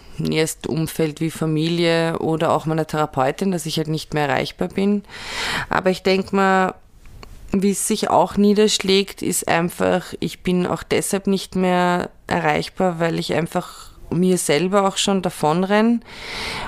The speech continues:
und mich überschlag in meinen Ideen, in meinen Projekten, in meinen Vorhaben. Also ich denke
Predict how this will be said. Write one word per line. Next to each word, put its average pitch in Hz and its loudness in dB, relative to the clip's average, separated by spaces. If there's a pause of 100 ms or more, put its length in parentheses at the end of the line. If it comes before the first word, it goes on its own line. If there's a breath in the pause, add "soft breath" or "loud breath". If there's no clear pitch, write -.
(100)
und 180 2
mich 185 0
überschlag 180 0
in 190 2
meinen 175 2
Ideen, 180 2
in 180 0
meinen 175 0
Projekten, 180 0
in 185 2
meinen 170 0
Vorhaben. 180 2 (1120 loud breath)
Also 175 2
ich 208 2
denke 202 2